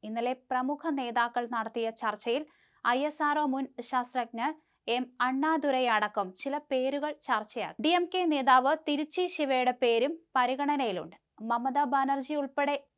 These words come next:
നേതാക്കളുമായിട്ടുള്ള കൂടിയാലോചനയ്ക്ക് ശേഷമാകും ഇന്ന് അന്തിമ ധാരണയുണ്ടാവുക. തമിഴ്നാട്ടിൽ നിന്നുള്ള ആളായിരിക്കും സ്ഥാനാർത്ഥിയെന്നാണ് സൂചന. ശാസ്ത്രജ്ഞൻ മയിൽസ്വാമി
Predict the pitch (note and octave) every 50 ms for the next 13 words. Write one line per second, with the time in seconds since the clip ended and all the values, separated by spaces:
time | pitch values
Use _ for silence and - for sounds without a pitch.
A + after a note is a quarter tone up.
0 | B3+ B3+ C4 C4+ C#4 C#4 D#4+ E4 D#4+ - D#4 D4 C4+ C4 B3+ B3 A#3+ A#3 B3+ B3+
1 | B3 C4 E4 D#4+ - D4 C4+ C4+ C4+ C4+ C4+ C4 B3 B3 B3 B3 B3 B3 C4+ B3
2 | B3 A#3+ C4 B3+ - C#4+ B3+ C4+ C#4 - - D4 C4 A#3+ A3 G3+ G3+ F#3+ - A3
3 | A3+ A3 A3+ A3 G3+ - - _ _ _ _ _ _ - B3+ C#4+ C#4+ D4 D4+ F4
4 | F4 F4 E4 C4+ D4+ B3 A#3 A#3 A3 A3 B3 C#4+ C#4 A#3 G#3+ G3+ F3+ F3+ F3 E3
5 | E3+ - - _ _ _ _ _ _ _ _ - D#4 D#4 D#4+ F4 F4+ F4+ F4+ F4
6 | F4 F4+ F4 E4+ D#4 D#4 D4 D4 D4 C#4+ C#4+ C4 - - A#3 A#3+ A#3+ B3+ C4+ C4+
7 | C4+ C4+ C4+ C4 - D#4 D#4 D4+ - - C4+ A#3+ A#3+ B3 C4 C4+ C#4 D4 - D4
8 | C4+ B3+ A#3 A3+ G#3 G3+ G3+ B3 D4+ D4 - A3 F3 G3 E3+ D#3+ D3+ - _ _
9 | _ _ _ - - - E4 E4 D#4+ - F4 F4+ F4 - D#4+ D#4+ D#4+ D#4+ _ _
10 | - - B3+ C4+ C#4+ D4 D#4 E4 E4 D#4+ - E4+ D#4 D#4+ D4 D#4